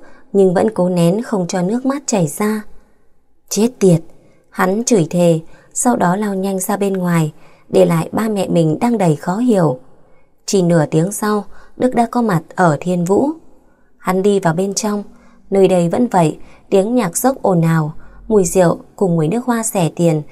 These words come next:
quanh quẩn bên chóp mũi, khiến người ta buồn nôn. Vài tiếng rên rỉ xen lẫn tiếng hú hét, thở dốc, khàn khàn gợi cảm. Đức nhíu chặt mày lại. Đây là lần đầu tiên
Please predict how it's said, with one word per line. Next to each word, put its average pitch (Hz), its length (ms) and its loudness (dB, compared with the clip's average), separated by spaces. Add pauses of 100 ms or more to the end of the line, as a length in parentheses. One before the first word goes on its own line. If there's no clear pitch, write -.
(320)
quanh 190 220 0
quẩn 160 340 0
bên 175 200 0
chóp 262 240 -2
mũi, 254 300 0 (300)
khiến 196 240 0
người 208 260 -2
ta 175 180 -2
buồn 165 280 0
nôn. 214 260 -2 (600)
Vài 175 300 0
tiếng 180 200 -2
rên 254 200 2
rỉ 175 300 2 (260)
xen 185 300 0
lẫn 220 200 0
tiếng 170 260 0
hú 185 140 0
hét, 262 240 -2 (400)
thở 170 220 2
dốc, 262 260 -2 (200)
khàn 165 280 -2
khàn 165 300 -4
gợi 165 280 0
cảm. 170 300 -2 (920)
Đức 233 220 0
nhíu 196 180 -2
chặt 196 300 -4
mày 170 220 0
lại. 165 280 0 (460)
Đây 233 160 2
là 196 220 0
lần 160 200 0
đầu 160 180 0
tiên 220 320 0